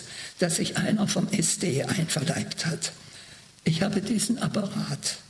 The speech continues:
nach neunzehnhundertfünfundvierzig durch einen Zufall wiederbekommen. Am dreiundzwanzigsten neunten neununddreißig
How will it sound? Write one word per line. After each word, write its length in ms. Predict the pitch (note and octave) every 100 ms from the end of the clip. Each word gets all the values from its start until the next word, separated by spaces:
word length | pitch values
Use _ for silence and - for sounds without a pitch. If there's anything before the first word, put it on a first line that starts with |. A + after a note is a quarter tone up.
| - - - - -
nach 300 | E3+ E3 -
neunzehnhundertfünfundvierzig 1600 | F#3 G3 G#3 F#3 F#3 E3+ E3 F3 G#3 F#3 D#3+ - - - G3+ -
durch 240 | G3+ -
einen 240 | E3 F#3
Zufall 520 | - E3 - D#3+ C#3+ D#3
wiederbekommen. 720 | D3 - - - D#3+ F2+ F#2+ - - - - - - - - - - - - - - - - - - - -
Am 100 | F3+
dreiundzwanzigsten 920 | - G#3 - G#3+ A#3 G#3 G#3 G#3 - F#3+
neunten 360 | F#3+ E3+ E3+
neununddreißig 1040 | E3+ D#3+ D#3+ F#3 - D3+ - - - -